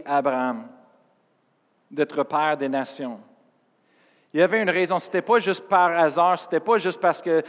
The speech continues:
Dieu a fait, euh, euh, de choisir ça comme, « Ah, OK, je vais fermer mes yeux, un, deux, trois, quatre, cinq, six, euh, et toi. » Non. Il y a une raison, et c'est dit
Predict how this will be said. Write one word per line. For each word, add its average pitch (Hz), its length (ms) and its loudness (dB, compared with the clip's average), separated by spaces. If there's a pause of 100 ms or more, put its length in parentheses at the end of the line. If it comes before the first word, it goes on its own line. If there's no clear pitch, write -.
(160)
Dieu 160 180 0
a 165 60 4
fait, 190 280 -2
euh, 151 320 4 (320)
euh, 131 580 0 (520)
de 147 80 -12
choisir 151 380 0
ça 180 180 -2
comme, « 147 540 -2 (200)
Ah, 165 180 2
OK, 165 100 -6
je 151 340 -2
vais 147 80 -2
fermer 160 300 -2
mes 147 240 -4
yeux, 151 260 0
un, 147 140 0
deux, 147 140 -2
trois, 143 220 0
quatre, 139 280 -6
cinq, 135 200 -6
six, 143 220 -6
euh, 143 460 4
et 147 720 -2 (580)
toi. » - 540 -6
Non. 151 180 -2 (1400)
Il 170 80 -8
y 175 40 2
a 175 40 2
une 170 60 0
raison, 175 640 2 (200)
et 160 120 0
c'est 170 160 -2
dit 185 380 -6